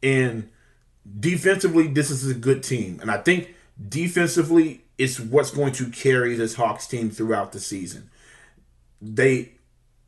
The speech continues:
I think they're gonna come out aggressive on the defensive end tonight. They have to. This is their home. They gotta protect home court. So I think defensively, they're gonna come out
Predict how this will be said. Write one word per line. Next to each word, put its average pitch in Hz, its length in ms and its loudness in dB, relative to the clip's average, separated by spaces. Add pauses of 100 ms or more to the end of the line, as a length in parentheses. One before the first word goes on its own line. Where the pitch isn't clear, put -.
(120)
I 117 100 2
think 170 200 0
they're 175 80 4
gonna 165 160 0
come 151 160 0
out 143 140 4
aggressive 117 440 2
on 107 100 -2
the 101 40 -4
defensive 107 480 -4
end 101 140 -6
tonight. 107 340 0
They 104 140 -4
have 135 380 0
to. 127 280 0 (240)
This 104 180 -8
is 101 80 -10
their 92 140 -6
home. 131 580 2 (140)
They 98 120 -4
gotta 120 260 4
protect 117 560 -2
home 104 400 -6
court. 135 520 2 (220)
So 117 460 4 (1000)
I 131 80 -2
think 170 220 2
defensively, 165 500 2
they're 147 100 4
gonna 143 140 2
come 143 220 0
out 139 320 -2